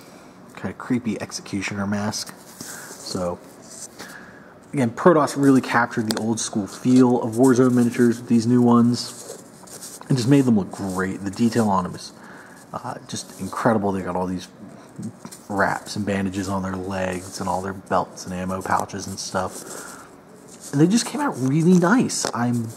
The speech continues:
I'm very thrilled with how they came out. I'm very impressed. Although I really, <laughs> I say that like Jeremy's not a good painter. He's actually a really, really good painter.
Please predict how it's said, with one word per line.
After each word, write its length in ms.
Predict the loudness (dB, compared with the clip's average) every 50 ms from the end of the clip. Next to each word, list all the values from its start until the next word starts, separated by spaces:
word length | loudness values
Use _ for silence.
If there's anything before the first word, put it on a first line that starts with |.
| -14 -18 -18 -18 -14 -8
I'm 120 | -6 -6 -4
very 360 | -2 -2 0 2 2 2 2
thrilled 1080 | 0 -2 -6 -12 -16 -16 -16 -14 -8 0 4 6 6 6 6 4 2 0 -2 -6 -4
with 100 | -2 2
how 120 | 2 2 2
they 80 | 0
came 300 | -2 -4 -4 -2 0 0
out. 320 | 0 2 2 0 0 -2 -4 -8 -18 -20 -20 -20 -20 -18 -14
I'm 60 | -10 -6
very 300 | -2 -2 0 0 0 -2
impressed. 640 | -4 -8 -12 -12 -6 -2 0 0 0 0 -2 -6
Although 200 | -4 -2 0 2
I 40 | 2
really, 360 | 2 4 4 6 6 4 4 0 -4 -12 -18 -20 -20 -16 -12 -10 -10 -10
<laughs> 540 | -12 -14 -18 -16 -16 -16 -16 -16 -6 -2 0
I 60 | 0
say 280 | 4 6 6 6 8
that 260 | 8 6 4 2 2 0
like 260 | -2 -2 -2 -4 -6 -12 -16 -14 -14 -6
Jeremy's 420 | 0 2 4 4 4 2 2 2 2
not 180 | 0 0 0
a 40 | -2
good 160 | -6 -6 -8
painter. 360 | -8 -8 -6 -6 -6 -6 -6 -6
He's 140 | -6 -2 -2
actually 280 | -2 -2 -2 -4 -6
a 40 | -6
really, 240 | -6 -4 -4 -6 -6 -8 -10 -18 -18 -18 -18 -18 -8 0 4
really 300 | 6 6 6 6 4 0
good 180 | -2 -4 -4
painter. 300 | -4 -6 -6 -6 -8 -10